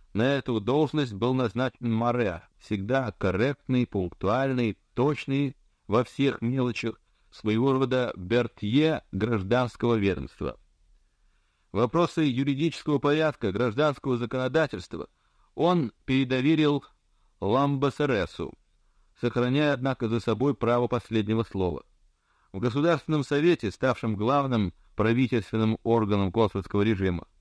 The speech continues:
он прислушался к мнению Редерера,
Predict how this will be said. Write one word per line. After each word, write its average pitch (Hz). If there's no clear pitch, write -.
он 151
прислушался 165
к -
мнению 147
Редерера, 113